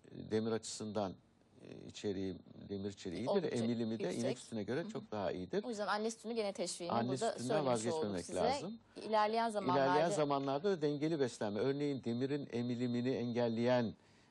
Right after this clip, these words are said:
Speaker 1: besin alışkanlıkları var. E, demir emilimini kolaylaştıran besinler var. Örneğin C vitamini demirin emilimini kolaylaştırır. Peki o zaman biz ne yapmalıyız?
Speaker 2: Dem-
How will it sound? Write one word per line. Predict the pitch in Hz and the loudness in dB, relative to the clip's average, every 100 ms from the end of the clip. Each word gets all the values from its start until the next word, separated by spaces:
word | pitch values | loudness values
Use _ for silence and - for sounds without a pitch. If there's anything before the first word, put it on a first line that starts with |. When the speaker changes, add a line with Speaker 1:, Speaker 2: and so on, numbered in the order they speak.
| _ 98 | _ -4
Speaker 1:
besin | 98 98 | -2 -2
alışkanlıkları | 85 85 - 95 87 85 - 85 90 | -4 -4 -6 -4 -4 -4 -2 -2 0
var. | 139 165 - | -2 -2 -8
E, | - | -8
demir | 107 110 113 | -6 -4 -4
emilimini | 113 107 107 131 | -4 -4 -4 -8
kolaylaştıran | 165 117 104 95 101 - 104 98 - - | -6 0 0 0 -2 -6 -4 -4 -4 -12
besinler | - - 80 80 92 | -14 -12 -8 -8 -4
var. | 139 185 - - - - | -4 -4 -10 -20 -20 -10
Örneğin | 113 123 | -4 0
C | 127 143 | 6 6
vitamini | 135 127 104 101 160 214 - | 6 0 0 0 -2 -4 -4
demirin | 107 101 120 151 | -2 0 -2 -2
emilimini | 117 101 107 170 | -2 -2 -4 -4
kolaylaştırır. | 151 120 107 101 - - 69 - | -2 0 0 -2 -4 -8 -8 -6
Peki | 120 123 | -8 -6
o | 113 | -4
zaman | 120 110 | -4 -6
biz | 110 | -6
ne | 120 | -2
yapmalıyız? | 107 - 107 113 | -2 -4 -6 -2
Speaker 2:
Dem- | - | -2